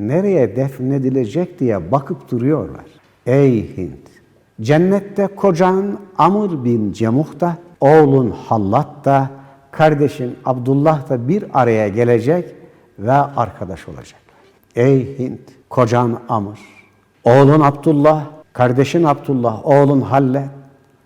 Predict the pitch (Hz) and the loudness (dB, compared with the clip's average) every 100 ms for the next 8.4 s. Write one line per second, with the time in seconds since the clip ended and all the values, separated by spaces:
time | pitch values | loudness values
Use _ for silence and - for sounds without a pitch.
0 | _ _ 123 131 120 117 120 - - _ | _ _ 0 2 2 2 -2 -16 -20 _
1 | _ _ - 147 185 190 185 190 160 127 | _ _ -6 0 0 0 -4 -4 -6 -4
2 | 123 - - 127 143 139 120 113 107 107 | -4 -4 -2 0 2 0 0 0 0 -4
3 | 139 147 - - _ _ _ 127 131 135 | -8 -10 -20 -20 _ _ _ -2 -2 -2
4 | 135 139 101 78 - - _ _ _ _ | -6 -8 -10 -14 -18 -20 _ _ _ _
5 | - 233 233 - - 202 240 190 139 135 | 0 2 0 -4 -4 -2 0 0 2 2
6 | 131 123 165 170 135 120 175 196 156 123 | 4 2 2 0 -2 0 0 0 0 -2
7 | - 107 98 110 131 120 98 104 92 80 | -2 -4 -2 2 4 2 -2 -6 -6 -8
8 | 69 - - - | -12 -16 -20 -20